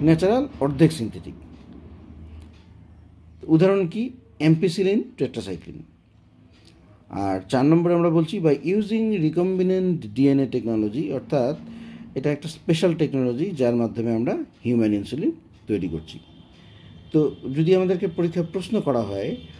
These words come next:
what are the sources of drugs, তাহলে যদি আমরা এই কথাগুলো লিখে দিই আমি ফুল মার্কস পেয়ে যাব। এবং এখানে কিন্তু এক্সাম্পলগুলো অবশ্যই, অবশ্যই লিখতে হবে। তাহলে মাথা পরিষ্কার?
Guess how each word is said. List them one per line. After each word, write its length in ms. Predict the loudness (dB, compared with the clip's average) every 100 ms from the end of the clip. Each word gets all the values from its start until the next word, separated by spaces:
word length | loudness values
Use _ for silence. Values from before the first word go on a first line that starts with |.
| -18 -4
what 140 | -2
are 100 | -2
the 80 | -2 0
sources 340 | 0 0 -2
of 120 | -2 -2 -4
drugs, 320 | -4 -4 -8 -20 -20 -20 -10
তাহলে 260 | -4 0 0
যদি 240 | 0 0
আমরা 440 | 0 2 0 -2 -4
এই 260 | 2 2 2
কথাগুলো 560 | -2 0 0 2 2 2
লিখে 360 | 0 0 -2
দিই 320 | 0 0 -2 -6 -20 -20 -20 -16
আমি 220 | -8 -6 -4
ফুল 320 | -4 -2 2
মার্কস 300 | 2 0 -4
পেয়ে 220 | -4 -4
যাব। 140 | -4 -8 -14 -16 -18 -18 -20 -20 -20 -20 -18 -14 -4
এবং 200 | 2 2
এখানে 240 | 4 4
কিন্তু 200 | 4 4
এক্সাম্পলগুলো 720 | 2 2 0 0 -2 -2 0 0
অবশ্যই, 680 | 0 -2 -6 -6 -2 0
অবশ্যই 500 | -2 -4 -6 -4 -4
লিখতে 320 | -4 -6 -6
হবে। 260 | -8 -10 -12 -20 -20 -20 -20 -20 -20 -20 -20 -20 _ -20 -20 -20 -20 -20 -20 _ _ _ -14 -2
তাহলে 160 | 2
মাথা 220 | 4 4 2
পরিষ্কার? 400 | 2 0 -2